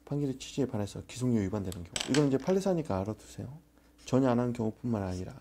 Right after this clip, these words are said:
기승유예 위반되는 경우도 간접강제 요건이 충족된다. 배상금은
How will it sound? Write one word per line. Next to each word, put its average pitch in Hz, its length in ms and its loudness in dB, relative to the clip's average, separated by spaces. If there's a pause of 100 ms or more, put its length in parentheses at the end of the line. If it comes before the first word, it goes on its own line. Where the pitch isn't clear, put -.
기승유예 127 460 0
위반되는 110 440 0
경우도 101 460 -4 (640)
간접강제 107 920 -4
요건이 107 340 -6 (120)
충족된다. 151 680 -8 (1700)
배상금은 123 540 2